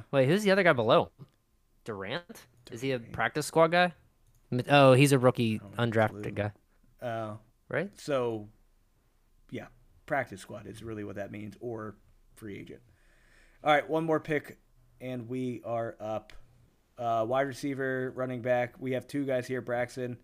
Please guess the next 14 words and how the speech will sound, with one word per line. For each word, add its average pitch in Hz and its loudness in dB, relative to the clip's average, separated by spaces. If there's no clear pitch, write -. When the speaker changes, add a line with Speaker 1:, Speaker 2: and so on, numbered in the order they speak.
Speaker 2:
and, 113 -8
uh, 110 -2
Jones 123 -6
Junior. 147 -4
Um, 113 -6
are 113 -4
those 120 -4
kind 131 -4
of 120 -8
the 113 -16
top 127 -4
of 123 -14
our 127 -4
list? 135 -10